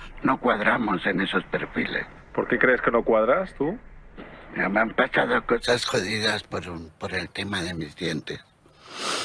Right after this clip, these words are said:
Speaker 1: Yo en mi puñetera vida nunca he tomado drogas. Tengo los dientes así, pero las drogas, bueno, y tú misma lo dices, "Hostia, es que soy un puto fracaso".
Speaker 2: Oye, ¿y qué te hace tirar pa'lante?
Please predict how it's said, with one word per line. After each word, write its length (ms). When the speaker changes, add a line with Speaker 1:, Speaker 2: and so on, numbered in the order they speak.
Speaker 1:
Yo 400
en 200
mi 140
puñetera 600
vida 260
nunca 380
he 60
tomado 440
drogas. 440
Tengo 240
los 180
dientes 380
así, 300
pero 240
las 220
drogas, 420
bueno, 320
y 100
tú 160
misma 360
lo 200
dices, 480
"Hostia, 360
es 120
que 140
soy 180
un 140
puto 280
fracaso". 600
Speaker 2:
Oye, 140
¿y 40
qué 120
te 120
hace 120
tirar 220
pa'lante? 420